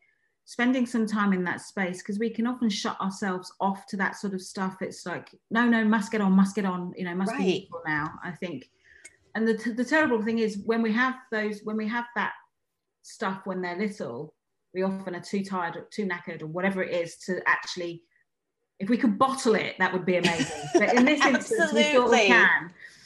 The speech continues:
Speaker 1: You know, this instance, we sort of can. It's to, to, to sit quietly and just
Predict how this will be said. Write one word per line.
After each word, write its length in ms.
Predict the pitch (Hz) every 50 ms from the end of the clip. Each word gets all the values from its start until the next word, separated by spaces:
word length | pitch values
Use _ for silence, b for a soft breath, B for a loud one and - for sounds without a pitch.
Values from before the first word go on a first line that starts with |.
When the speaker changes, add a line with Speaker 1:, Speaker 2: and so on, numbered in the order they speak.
| B B B B B 185 -
Speaker 1:
You 100 | - 233 214
know, 160 | 196 185 185
this 200 | 190 262 254 262
instance, 320 | 254 226 196 208 196 196
we 80 | 214 220
sort 240 | 208 233 214 - -
of 60 | -
can. 280 | 214 214 185 170 165
It's 220 | 170 160 131 - - -
to, 260 | - 208 196 196 196 -
to, 280 | - 220 208 202 196 -
to 140 | - - 214
sit 460 | 202 202 - - 254 233 - - - -
quietly 640 | - - 226 214 202 196 - - 190 190 185 185 -
and 220 | 147 185 185 190
just 540 | 190 202 190 190 - - - - - - -